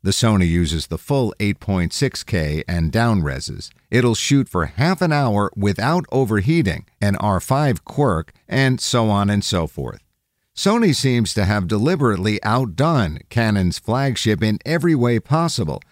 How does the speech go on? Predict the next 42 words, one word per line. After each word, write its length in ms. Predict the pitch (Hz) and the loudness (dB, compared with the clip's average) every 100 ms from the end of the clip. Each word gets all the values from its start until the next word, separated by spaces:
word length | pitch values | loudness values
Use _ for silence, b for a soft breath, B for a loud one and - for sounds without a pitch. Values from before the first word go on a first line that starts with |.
| b b | b b
though 240 | - 139 170 | 0 2 2
with 260 | 113 117 | 0 0
no 220 | 143 165 123 | 0 0 0
consideration 800 | 101 95 107 90 87 80 92 78 | 0 0 0 2 0 0 -2 -2
for 140 | 98 | -4
cost. 580 | - 175 131 73 - - _ _ | -2 0 0 -4 -10 -16 _ _
The 200 | - 113 | -2 0
R 180 | 113 110 | 2 0
five 460 | - 151 147 110 87 | 0 0 2 0 0
goes 340 | 107 107 95 | 0 0 -2
for 240 | - 95 92 | -2 -2 2
about 320 | 85 92 87 | 2 2 -2
thirty-eight 640 | - 185 180 123 85 76 | -2 0 2 2 2 0
hundred 280 | 90 78 71 | -2 -2 -2
dollars, 500 | 69 69 69 82 - | -4 -6 -6 -8 -6
while 280 | 87 87 90 | -2 -2 0
the 160 | 107 | -2
A 180 | 110 110 | 0 2
one, 320 | 104 90 82 | 2 0 0
as 120 | 82 95 | 0 0
I 100 | 87 | 2
mentioned, 480 | 80 80 - 113 - | 2 0 0 0 0
is 180 | 131 131 | 0 0
sixty-five 920 | - - 220 - 101 87 90 73 69 | 0 0 -2 -2 -2 -2 -2 -2 -2
hundred. 380 | 80 69 64 - _ _ _ b | -4 -4 -8 -14 _ _ _ b
Yet 320 | b 151 147 - | b 0 0 -2
photographers 800 | 123 170 196 226 220 135 131 123 | -4 0 0 0 0 0 -2 0
are 120 | 113 | 0
no 320 | 117 165 180 | 2 2 2
strangers 800 | 139 - 143 139 120 85 76 71 | 0 -2 0 2 2 2 -2 -2
to 120 | 98 | -2
spending 540 | - - 185 170 98 80 | -4 -2 0 2 2 0
that 200 | 92 95 | -2 -2
kind 300 | 101 98 87 | 0 2 0
of 120 | 78 | 0
cash 440 | - 85 80 87 - | -2 -2 0 -2 -2
on 140 | 104 | -2
a 80 | 95 | -2
tool 340 | - 180 156 101 | -2 0 2 2
of 120 | 78 | -2
the 100 | 98 | -4
trade. 460 | - 151 110 73 | -2 0 0 -2